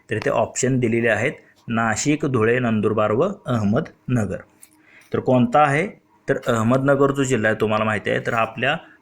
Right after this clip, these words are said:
महाराष्ट्रातील म्हणजे क्षेत्रफळाने सर्वात मोठा जिल्हा आहे महाराष्ट्रातील,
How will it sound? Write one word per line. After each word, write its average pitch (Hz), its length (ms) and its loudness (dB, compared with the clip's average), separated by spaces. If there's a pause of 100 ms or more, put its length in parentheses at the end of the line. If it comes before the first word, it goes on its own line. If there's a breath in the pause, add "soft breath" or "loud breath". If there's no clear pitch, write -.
महाराष्ट्रातील 127 880 -4
म्हणजे 135 220 -4
क्षेत्रफळाने 123 640 -4
सर्वात 113 340 -2
मोठा 107 240 -6
जिल्हा 123 360 -4
आहे 98 120 -10
महाराष्ट्रातील, 92 640 -10